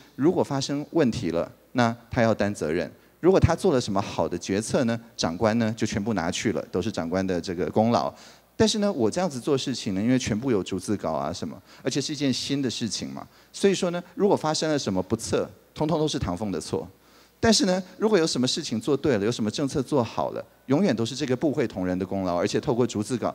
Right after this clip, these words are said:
所有人都看得到是他在什么时间点出了一个好主意。所以对他们来讲，这个报酬矩阵哈，完全反转。那在这件事情上，我觉得目前做得还不错，就是让大家更勇于创新，因为创新基本上就是风险有别人担，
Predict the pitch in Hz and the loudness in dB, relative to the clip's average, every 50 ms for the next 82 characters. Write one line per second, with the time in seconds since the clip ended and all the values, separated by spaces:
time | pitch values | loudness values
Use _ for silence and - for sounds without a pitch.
0 | - - - - - 135 160 185 139 110 113 120 - 147 127 110 107 110 104 98 | -6 -14 -14 -8 -2 2 2 4 4 4 2 0 0 0 0 0 2 2 0 0
1 | - 107 - 113 107 104 107 104 - - 82 82 92 - - - - 98 113 110 | -2 -4 -4 -4 -2 0 0 -2 -2 -2 -4 -4 -4 -4 -6 -8 -6 -4 -2 -2
2 | 110 113 127 - - - - - - - - 127 113 107 101 104 92 - 90 90 | -2 -2 -4 -6 -6 -10 -16 -12 -6 0 0 2 2 2 0 -2 -2 -2 -2 -2
3 | 98 - - 82 80 82 82 - - - - - - 175 160 196 180 190 190 165 | -2 -2 -4 -6 -4 -4 -6 -8 -10 -14 -8 -2 0 2 2 2 0 0 0 0
4 | 139 120 120 127 101 98 - 123 120 101 104 - - - - - 170 143 127 - | 0 0 0 0 -2 -2 0 0 0 0 -2 -4 -12 -6 0 4 4 4 4 4
5 | 123 104 104 - - 85 - - 120 98 90 95 90 90 95 101 - 104 95 92 | 4 2 2 0 -2 -4 -2 -2 -2 0 0 0 0 0 0 0 0 -2 -4 -2
6 | - 80 80 90 95 - - - - - - - - _ - 135 127 151 147 - | -4 -4 -6 -6 -6 -6 -6 -6 -8 -10 -20 -20 -10 _ 0 2 4 4 4 2
7 | 117 147 147 139 - 143 117 117 117 107 98 90 85 - 87 87 95 92 - - | 2 -2 -2 0 0 -2 -2 0 0 0 0 0 0 -2 -2 -2 -2 -4 -2 -2
8 | 123 123 113 - 104 95 - 113 92 87 85 - 82 80 - 98 - - - 101 | -2 -2 0 -2 -4 -4 -2 -4 -4 -4 -4 -4 -6 -4 -6 -8 -6 -2 -2 -2
9 | 92 98 98 - 107 - - - - - 143 135 139 131 127 135 135 139 - 185 | -2 -2 -2 -2 -4 -4 -6 -10 -4 0 0 2 2 2 2 0 0 0 0 2
10 | 151 127 104 87 87 87 87 90 - 113 - 107 95 95 - - 98 92 98 101 | 2 2 2 0 -2 -2 -4 -4 -2 -2 -2 -2 -4 -4 -6 -8 -8 -8 -10 -10
11 | - - - - 139 139 139 143 180 170 139 - - 127 131 131 - - _ _ | -12 -16 -6 0 4 4 4 4 4 2 2 2 0 -2 -4 -4 -8 -14 _ _
12 | - - 135 127 117 - - 110 101 101 92 - 127 110 - 117 104 101 - - | -6 -2 0 0 0 2 0 0 -2 -2 -4 -2 -2 -2 0 0 -2 -2 0 -2
13 | 117 120 - 117 95 67 62 - - 95 90 85 85 - - 92 90 90 87 95 | -2 -2 0 -2 -6 -6 -8 -10 -8 -4 -4 -4 -4 -6 -4 -4 -2 -2 0 -2
14 | 104 - 107 95 98 104 107 | 0 2 2 2 2 2 -2